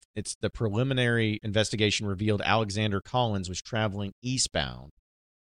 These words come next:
on a two thousand four Suzuki G S X R six hundred K motorcycle on West Oakland Park Boulevard, approaching Northwest thirty-third Avenue. At the same time,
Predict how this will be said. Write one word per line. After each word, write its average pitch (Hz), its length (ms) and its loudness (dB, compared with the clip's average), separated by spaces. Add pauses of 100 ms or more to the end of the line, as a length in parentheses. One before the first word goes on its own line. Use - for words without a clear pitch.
(340)
on 104 120 2
a 98 80 2
two 131 120 2
thousand 113 440 4
four 117 160 2
Suzuki 107 580 0
G 104 240 0
S 107 160 0
X 107 340 0
R 110 220 0
six - 280 -2
hundred 101 300 -4
K 101 220 0
motorcycle 87 720 -4 (1040)
on 98 140 -4
West 113 340 2
Oakland 110 300 -2
Park 98 260 -2
Boulevard, 87 460 -2
approaching 113 480 0
Northwest 113 480 2
thirty-third 98 460 0
Avenue. 76 360 0 (1000)
At - 100 -4
the 92 60 -2
same 87 260 2
time, 95 540 4